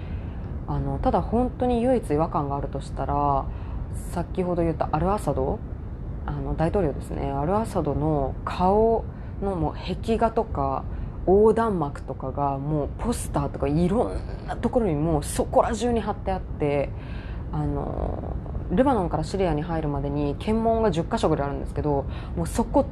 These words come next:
全部アルアサドの壁画とかも横断幕とかもそんなんばっか。で、もうちょっとね、引い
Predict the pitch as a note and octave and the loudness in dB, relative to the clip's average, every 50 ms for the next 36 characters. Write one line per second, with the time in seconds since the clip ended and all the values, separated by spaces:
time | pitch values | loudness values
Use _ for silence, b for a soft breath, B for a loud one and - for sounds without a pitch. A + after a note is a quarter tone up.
0 | - - - C4+ C4+ C4+ B3+ F#3+ D#3+ D3 D3+ D3+ D3+ D#3 D#3+ - D3+ - C3+ C3+ | -4 0 2 4 6 6 6 4 4 4 4 2 2 2 2 0 0 0 0 -2
1 | D#3 D#3+ D#3 - C#3 - C#3 - - - - - - - - - - - B2+ C3 | -4 -4 -4 -4 -2 -2 -2 -2 -4 -6 -8 -8 -8 -8 -8 -6 -4 -2 -2 0
2 | D3 D#3 D3 D#3+ E3 E3 D#3+ D#3 D3 C#3 C3+ - - - - - C#3 - - - | 0 2 2 4 4 4 4 4 2 0 -2 -4 -4 -6 -4 -4 -4 -4 -4 -2
3 | - G#3+ G#3 G3+ G3 D#3 - D3 D#3+ - - - - - - - - - - - | 0 0 2 2 2 2 0 -2 -4 -4 -6 -6 -6 -6 -6 -6 -8 -8 -8 -8
4 | - - - - - - - E3+ E3 D#3 D#3 D#3+ D#3+ D3+ - - A#3 A3+ - - | -8 -8 -10 -8 -8 -4 -2 0 0 2 2 2 0 0 0 -2 -2 -2 -2 -2
5 | - C#3+ C#3 C#3 C3+ B2+ B2+ B B B B B B B - - - A3 A3 A3 | 0 0 0 -2 -4 -4 -6 B B B B B B B -6 -2 0 2 2 2